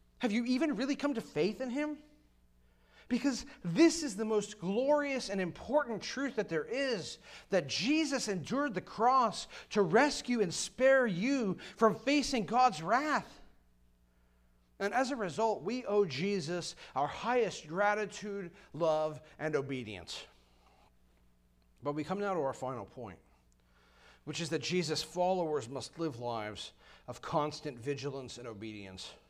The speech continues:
Look at verse fifty. Then they came up and laid hands on Jesus and seized him. Now, Jesus' prophecy has come true. He has indeed been betrayed into the hands of sinners. And at this point, one of the disciples decides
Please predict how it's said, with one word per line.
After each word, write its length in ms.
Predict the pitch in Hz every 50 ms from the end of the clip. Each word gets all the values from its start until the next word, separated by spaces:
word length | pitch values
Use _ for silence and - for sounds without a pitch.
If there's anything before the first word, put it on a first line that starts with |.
| _ _ _ -
Look 140 | - 139 120
at 60 | 131
verse 220 | 113 120 123 - -
fifty. 400 | - 120 117 98 - 95 90 - - - _ _ _ _ _ _ _ _ _ _ _ _ _ - _ _ _ _ _ _ _ _ - - - - - - - - -
Then 140 | 196 208
they 120 | 233 226 202
came 280 | 196 - 208 196 185 185
up 180 | 190 196 185
and 160 | 156 151 156 139
laid 180 | 165 170 165 143
hands 360 | - 160 160 156 156 143 147
on 140 | 147 143 139
Jesus 680 | 110 127 135 135 127 107 127 123 - - - - - -
and 140 | 104 127 127
seized 440 | - - - 131 127 127 - - -
him. 180 | - 95 82 - - _ _ _ _ _ _ _ _ _ _ _ _ _ _ _ - -
Now, 60 | 120
Jesus' 360 | 117 131 180 190 185 208 185
prophecy 500 | - - 170 165 175 175 160 - - 135
has 140 | 120 135 110
come 180 | - - 120 110
true. 320 | - - 135 127 110 92 80 - _ _ - - - -
He 140 | - 170 175
has 180 | 185 165 160
indeed 420 | 165 151 147 - 165 175 175 160 139
been 140 | 156 147
betrayed 500 | 135 131 - - - 160 143 139 139 139
into 160 | 127 123 117 120
the 80 | 107
hands 320 | 113 - 131 117 117 107 107
of 80 | 95
sinners. 500 | - - 117 110 101 92 80 - - - - _ _ _ _ _ _ _ _ _ _ - - - - - - - -
And 120 | - 170 185
at 100 | 180 143
this 160 | 254 277 -
point, 300 | - - 254 240 208 170
one 160 | 175 214 247
of 80 | 269 226
the 60 | 214
disciples 520 | 175 160 - - 202 208 202 208 175 160
decides 680 | - 151 139 - - 143 123 117 110 110 107 - -